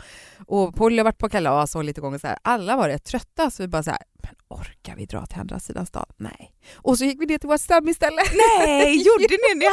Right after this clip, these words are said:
Speaker 2: hamnade där ändå. Som
Speaker 1: Ja.
Speaker 2: du sa, vi kan ju inte gå dit som vi alltid gör.
Speaker 1: Ja, nej, men det var jätte-, det var jättemysigt. Det var jättetrevligt.
Speaker 2: Ja, men det
Speaker 1: Det var
Speaker 2: var
Speaker 1: bra.
Speaker 2: bra. Jag kom hem och berättade om den här brunchen för Vera och hon
Speaker 1: Mm.
Speaker 2: älskar ju frukost och pannkakor och Nutella och sådär. Hon var så här,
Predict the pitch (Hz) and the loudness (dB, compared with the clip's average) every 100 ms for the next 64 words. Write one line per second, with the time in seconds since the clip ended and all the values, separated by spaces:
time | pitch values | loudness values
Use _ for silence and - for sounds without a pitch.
0 | 466 359 440 403 269 254 294 427 269 262 | 4 4 0 2 0 0 0 2 2 4
1 | 233 226 233 226 214 226 277 220 240 247 | 6 6 6 4 0 -4 -2 -2 -2 -6
2 | 202 185 180 175 180 - - 240 240 226 | -4 -6 -4 -4 -6 -6 2 2 2 0
3 | 220 214 - 208 185 190 180 240 349 _ | 0 0 -4 -4 -2 -4 -4 -8 -12 _
4 | - 240 240 233 208 196 190 - 220 208 | 0 2 2 0 -2 -2 -4 -6 -8 -6
5 | 196 190 - 160 147 156 - 165 160 - | -4 -6 -8 -12 -12 -14 -12 -12 -12 -12
6 | - - - _ - 175 180 185 185 170 | -16 -16 -20 _ -10 -6 -6 -6 -4 -4
7 | 185 175 151 220 247 294 269 233 254 269 | -6 -6 -2 0 0 0 0 0 -2 -2
8 | 262 220 196 170 170 170 175 175 175 175 | -4 -2 -2 -2 -4 -4 -6 -8 -8 -6
9 | 196 196 226 175 190 226 180 190 - 233 | -6 -4 -4 -4 -4 -4 -6 -8 -8 -4
10 | 220 202 185 170 - 160 - 165 - - | -2 -2 -4 -6 -8 -8 -8 -8 -8 -10
11 | - 160 156 160 - 190 175 156 151 - | -6 -4 -2 -4 -4 -4 -4 -4 -6 -6
12 | 151 151 156 156 180 156 147 147 156 160 | -8 -6 -6 -6 -6 -6 -6 -8 -8 -8
13 | 175 170 160 | -8 -8 -10